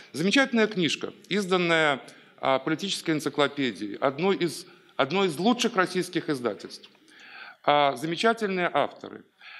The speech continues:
Я открываю, э, словарь, который есть в конце, и читаю. «Б С С Р, Белорусская Советская Социалистическая Республика, Белоруссия,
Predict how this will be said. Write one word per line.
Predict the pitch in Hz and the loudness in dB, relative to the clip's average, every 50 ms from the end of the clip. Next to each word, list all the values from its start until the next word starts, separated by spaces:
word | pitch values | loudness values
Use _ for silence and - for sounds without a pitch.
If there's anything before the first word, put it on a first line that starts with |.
| - - _ _ _ _ | -20 -20 _ _ _ _
Я | - - 170 208 226 233 | -8 0 2 4 4 4
открываю, | 220 - - 190 196 190 180 185 180 165 156 143 139 127 120 113 - - - - | 2 0 0 0 0 2 4 4 4 4 4 2 2 0 0 -2 -6 -10 -16 -8
э, | - 127 123 123 123 120 120 120 120 120 120 117 117 | -6 -4 -2 -2 -2 -2 -2 -2 -4 -4 -4 -6 -6
словарь, | - - 160 170 196 233 247 233 - | -4 2 4 6 6 6 4 4 0
который | 175 156 - 156 147 143 139 135 139 135 | -2 0 2 2 2 2 2 0 -2 0
есть | 147 139 120 - | 0 0 0 0
в | - | -2
конце, | - 147 139 131 - - 131 107 104 98 - - - - - | -2 0 0 0 -2 -2 -2 -2 -2 -4 -10 -20 -20 -14 -8
и | - 208 | -6 0
читаю. | - - - - 202 175 156 131 120 117 - - - - - - - - | 0 0 2 4 4 4 4 2 0 -4 -8 -14 -20 -20 -20 -20 -14 -4
«Б | 127 170 247 | 2 2 4
С | 240 240 240 | 4 2 -4
С | - - 196 | -4 -2 2
Р, | 190 190 175 | 2 2 2
Белорусская | 165 151 170 180 196 214 254 233 - - 175 143 | 2 0 2 2 2 2 0 -2 0 0 0 0
Советская | 156 160 185 220 214 214 185 165 | 2 4 4 2 2 2 0 -2
Социалистическая | - - 156 143 123 - 185 185 - - - 160 | 0 0 -4 -4 -4 -4 -6 -6 -6 -2 -2 0
Республика, | 147 139 170 - - - 131 117 104 104 107 - 127 | 0 0 -2 -6 -6 -6 -6 -6 -6 -8 -8 -6 -6
Белоруссия, | 123 147 214 226 220 185 139 120 117 - - - - 110 104 - | -2 0 2 4 4 4 2 0 -4 -6 -10 -10 -10 -10 -10 -10